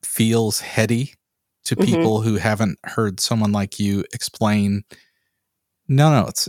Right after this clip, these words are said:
Speaker 1: it's not heady. It's, in fact,
Speaker 2: Yeah.
Speaker 1: it's the opposite of intellectual."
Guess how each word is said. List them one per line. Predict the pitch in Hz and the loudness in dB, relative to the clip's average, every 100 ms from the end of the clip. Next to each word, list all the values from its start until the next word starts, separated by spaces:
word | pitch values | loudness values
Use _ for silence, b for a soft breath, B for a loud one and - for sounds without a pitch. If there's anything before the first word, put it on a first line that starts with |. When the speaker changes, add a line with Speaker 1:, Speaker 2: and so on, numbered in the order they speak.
| - | -4
Speaker 1:
it's | 113 - | -2 2
not | 113 156 - | 2 2 0
heady. | - 92 - - - | -2 -2 -2 -10 -20
It's, | 269 104 - | -10 -4 -2
in | 123 | 0
fact, | 113 131 | 2 2
Speaker 2:
Yeah. | |
Speaker 1:
it's | - | 2
the | - 127 | 2 4
opposite | 202 123 113 113 | 4 2 0 2
of | |
intellectual." | 110 - 113 165 - 98 - - | 2 2 2 2 2 -4 -6 -8